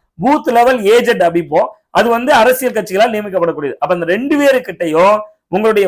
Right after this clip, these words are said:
முந்தைய வாக்காளர் பட்டியல் சிறப்பு தீவிர திருத்தத்துல கொடுத்த அந்த ஃபைல்ஸ் இருக்கு, காப்பீஸ் இருக்கு. அந்த காப்பியினுடைய அடிப்படையில உங்களுக்கு ஏதாவது தரவுகள்ல சந்தேகம் இருந்தாலும் நீங்க அவர்கிட்ட கேட்டுக்கலாம். அவங்களும் ஃபில் அப் பண்றதுல உங்களுக்கு நிறையவே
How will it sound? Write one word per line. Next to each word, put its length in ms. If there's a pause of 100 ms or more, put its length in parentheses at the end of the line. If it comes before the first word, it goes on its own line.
முந்தைய 340 (140)
வாக்காளர் 460
பட்டியல் 340
சிறப்பு 260 (100)
தீவிர 200 (100)
திருத்தத்துல 480
கொடுத்த 240 (600)
அந்த 240 (160)
ஃபைல்ஸ் 480
இருக்கு, 280 (200)
காப்பீஸ் 420
இருக்கு. 260 (460)
அந்த 280 (160)
காப்பியினுடைய 680
அடிப்படையில 460 (540)
உங்களுக்கு 340
ஏதாவது 200 (120)
தரவுகள்ல 420 (120)
சந்தேகம் 340
இருந்தாலும் 300
நீங்க 140
அவர்கிட்ட 280
கேட்டுக்கலாம். 400 (280)
அவங்களும் 380
ஃபில் 140
அப் 100
பண்றதுல 300
உங்களுக்கு 280
நிறையவே 220